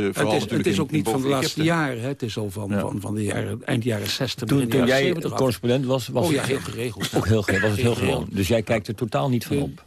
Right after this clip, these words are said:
Speaker 1: nee, totaal niet.
Speaker 2: Ja.
Speaker 1: De, ik heb nog meegemaakt de enorme grote rel in Zawiya al-Hamra,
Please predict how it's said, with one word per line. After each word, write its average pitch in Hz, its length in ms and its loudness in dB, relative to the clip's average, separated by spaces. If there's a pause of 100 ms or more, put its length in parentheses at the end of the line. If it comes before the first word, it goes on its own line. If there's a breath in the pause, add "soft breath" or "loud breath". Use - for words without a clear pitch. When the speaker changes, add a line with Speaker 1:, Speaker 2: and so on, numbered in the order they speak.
(120)
Speaker 1:
nee, - 240 -4
totaal 113 360 -6
niet. 107 160 -12
Speaker 2:
Ja. 127 280 -2
Speaker 1:
De, 117 220 -4
ik - 160 -8
heb - 160 -6
nog 113 100 0
meegemaakt 110 480 0
de 120 60 0
enorme 117 300 2
grote 107 320 -2
rel 110 200 0
in 110 80 0
Zawiya 113 340 2
al-Hamra, 113 640 0